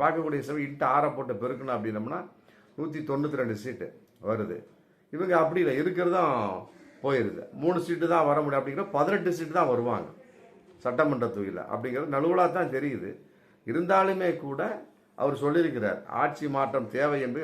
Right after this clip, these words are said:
மக்கள் நினைக்கிறார்கள். அப்படி ஒண்ணு நினைச்ச மாதிரி அதோட சதவிகிதம் வந்து ரொம்ப குறைவு தான். அது எல்லாரும் நினைப்பாங்க, அது சதவீதம் குறைவு. ஆனா அதையும் ஒரு குண்டா போட்டிருக்கிறாரு. மத்தபடி வந்து பிரிந்த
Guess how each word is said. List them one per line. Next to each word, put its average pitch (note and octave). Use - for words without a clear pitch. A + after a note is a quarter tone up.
மக்கள் B2
நினைக்கிறார்கள். G2
அப்படி C#3+
ஒண்ணு E3
நினைச்ச C#3+
மாதிரி D3+
அதோட F2
சதவிகிதம் G3
வந்து F3
ரொம்ப C#3+
குறைவு C3
தான். E2
அது G2+
எல்லாரும் C#3+
நினைப்பாங்க, D#3+
அது F#2+
சதவீதம் E3+
குறைவு. G#2
ஆனா F3
அதையும் D#3+
ஒரு A#2+
குண்டா C3
போட்டிருக்கிறாரு. G2
மத்தபடி E3
வந்து D3+
பிரிந்த E3+